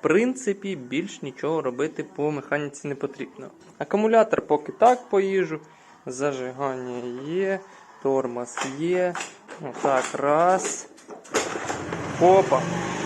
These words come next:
З півтику, і він працює. Тільки не зрозуміло. На холодну от трошки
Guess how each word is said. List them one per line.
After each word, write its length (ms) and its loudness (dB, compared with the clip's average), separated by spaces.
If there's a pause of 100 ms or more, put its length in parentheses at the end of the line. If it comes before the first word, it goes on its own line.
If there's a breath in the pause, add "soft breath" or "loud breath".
(1500)
З 40 -6
півтику, 840 4 (440)
і 100 6
він 260 8
працює. 680 6 (680)
Тільки 240 8
не 120 10
зрозуміло. 680 10 (3250)
На 120 10
холодну 640 12
от 100 10 (160)
трошки 500 8